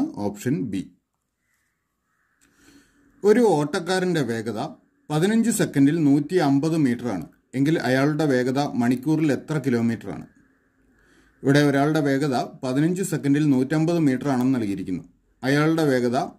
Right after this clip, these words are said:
മണിക്കൂറിൽ എത്ര കിലോമീറ്റർ ആണെന്ന് കണ്ടുപിടിക്കണം. അപ്പോൾ പതിനഞ്ച്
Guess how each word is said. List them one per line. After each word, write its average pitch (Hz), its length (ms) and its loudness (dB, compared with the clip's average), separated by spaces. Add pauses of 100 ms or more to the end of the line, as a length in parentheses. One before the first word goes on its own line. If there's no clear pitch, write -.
(140)
മണിക്കൂറിൽ 147 520 0
എത്ര 156 220 -4
കിലോമീറ്റർ 131 400 0
ആണെന്ന് 117 240 -2
കണ്ടുപിടിക്കണം. 139 460 -2 (680)
അപ്പോൾ 170 180 2 (220)
പതിനഞ്ച് 208 560 0